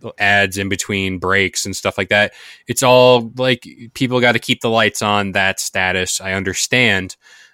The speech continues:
But, um, I feel as if gaming,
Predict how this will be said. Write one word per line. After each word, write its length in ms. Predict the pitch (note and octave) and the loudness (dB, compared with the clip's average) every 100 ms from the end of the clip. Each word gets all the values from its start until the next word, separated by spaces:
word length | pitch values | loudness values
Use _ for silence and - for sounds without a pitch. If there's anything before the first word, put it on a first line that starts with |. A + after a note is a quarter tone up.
| _ _ | _ _
But, 400 | G#2+ G#2+ G2 F#2+ _ _ _ _ _ _ _ - | -2 2 2 0 _ _ _ _ _ _ _ -4
um, 500 | A2 G2+ F#2+ F#2 E2+ _ _ _ _ _ _ _ _ _ | 0 2 0 -2 -8 _ _ _ _ _ _ _ _ _
I 140 | A#2+ | -4
feel 300 | A2+ - C#3 | -4 2 2
as 180 | D3+ B2 | 4 2
if 220 | B2+ G#2 | 0 0
gaming, 720 | G2 G2 G#2+ A#2 A#2+ B2 A#2+ | -2 0 0 2 2 0 -4